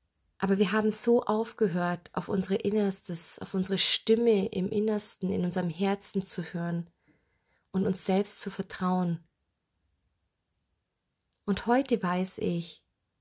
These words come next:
das ist genau das, was ich möchte, nämlich für andere genau das Gleiche. Ich möchte euch inspirieren, ich möchte,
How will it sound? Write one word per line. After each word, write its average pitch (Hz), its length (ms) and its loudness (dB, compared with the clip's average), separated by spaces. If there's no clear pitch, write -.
das 220 180 -2
ist - 180 -8
genau 226 300 0
das, 208 460 -2
was 165 160 -4
ich - 200 -10
möchte, 185 580 0
nämlich 196 280 6
für - 220 -8
andere 175 680 0
genau 220 320 0
das 247 200 -4
Gleiche. 214 480 -2
Ich 196 140 -4
möchte 208 240 -2
euch 202 140 -6
inspirieren, 220 680 2
ich 180 140 -2
möchte, 208 220 -6